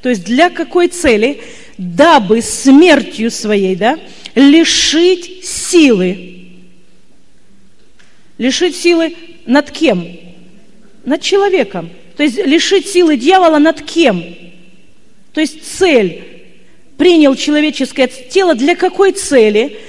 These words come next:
Чтобы своей смертью лишить силы, имеющего державу смерти, то есть дьявола,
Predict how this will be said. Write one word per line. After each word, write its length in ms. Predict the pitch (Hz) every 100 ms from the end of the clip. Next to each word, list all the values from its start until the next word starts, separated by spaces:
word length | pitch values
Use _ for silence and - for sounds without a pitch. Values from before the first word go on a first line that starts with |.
| -
Чтобы 400 | - - 320 330
своей 340 | - 339 339 320
смертью 720 | - 302 381 427 - 247 240
лишить 760 | 240 285 - 302 381 320 - - - -
силы, 640 | - - - 349 339 262 -
имеющего 600 | 285 320 302 - 269 254
державу 600 | 208 247 214 214 320 370
смерти, 500 | 359 302 311 311 311
то 140 | 302 311
есть 200 | 302 214
дьявола, 540 | 254 269 202 190 196